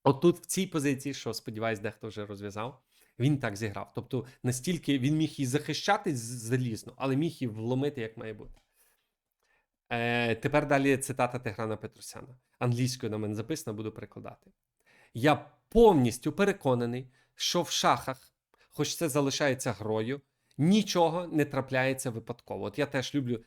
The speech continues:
звертати увагу на нюансики, малесенькі такі маленькі підказочки, без яких, без найменшого воно би не сталося. Нічого не є випадковим. І це моє кредо. Я люблю лише ті ігри, в які, ті партії, games,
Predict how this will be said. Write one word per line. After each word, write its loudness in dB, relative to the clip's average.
звертати -4
увагу -2
на -2
нюансики, -2
малесенькі -2
такі -10
маленькі -2
підказочки, -4
без 2
яких, -2
без 0
найменшого 0
воно -2
би -4
не -8
сталося. -10
Нічого 0
не -2
є 0
випадковим. -8
І -6
це 0
моє 2
кредо. -4
Я 6
люблю 4
лише 2
ті -6
ігри, 0
в 0
які, 2
ті -4
партії, -4
games, -4